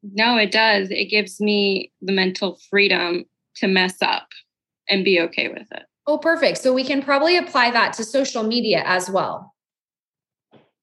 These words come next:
Speaker 2: And we don't have to worry about all this chatter about you have to have this perfect niche and this perfect branding.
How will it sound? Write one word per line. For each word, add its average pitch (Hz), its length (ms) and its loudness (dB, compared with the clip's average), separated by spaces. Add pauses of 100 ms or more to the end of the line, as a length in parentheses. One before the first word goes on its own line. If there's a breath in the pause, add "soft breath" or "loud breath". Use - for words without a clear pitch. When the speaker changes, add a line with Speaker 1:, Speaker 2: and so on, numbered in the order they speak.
(600)
Speaker 2:
And 226 80 -6
we 254 100 2
don't 285 140 0
have 320 180 2
to 339 80 -2
worry 269 340 4
about 214 260 2
all 220 200 2
this 220 300 -4
chatter 214 840 0 (440)
about 196 680 4
you 254 120 0
have 262 240 0
to 277 100 0
have 220 300 -2
this 214 240 -2
perfect 277 500 0
niche 240 400 -2
and 214 200 -2
this 214 220 -2
perfect 269 520 0
branding. 233 580 0